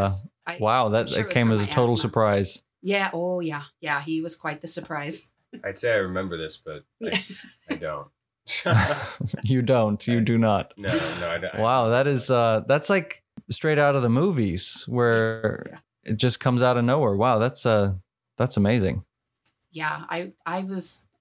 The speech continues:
Speaker 1: I was using, uh, measures to not get pregnant, so I was doubly surprised. But yes. <laughs>
Speaker 2: <laughs> A wonderful, wonderful,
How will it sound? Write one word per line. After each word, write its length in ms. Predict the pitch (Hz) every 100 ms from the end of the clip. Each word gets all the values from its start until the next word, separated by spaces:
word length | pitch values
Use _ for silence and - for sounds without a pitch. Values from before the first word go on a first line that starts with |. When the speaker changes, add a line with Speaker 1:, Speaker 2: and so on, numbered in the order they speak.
| _
Speaker 1:
I 120 | - 185
was 180 | 196
using, 600 | 208 196 202 180 160 180 -
uh, 140 | 170
measures 400 | 160 165 165 170 -
to 80 | 160
not 200 | 156 151
get 220 | 170 -
pregnant, 400 | 160 139 143 -
so 180 | - 143
I 120 | 147
was 180 | 143 143
doubly 400 | - 160 156 147
surprised. 560 | - - - - -
But 180 | - 151
yes. 320 | 151 - - -
<laughs> 60 | - 311 - - - - 208 - 285 - 302 - - _
Speaker 2:
<laughs> 880 | 120 - 156 - - 160 - - _
A 80 | 101
wonderful, 840 | 123 135 151 160 160 156 - 147
wonderful, 840 | 123 120 120 117 - 117 113 110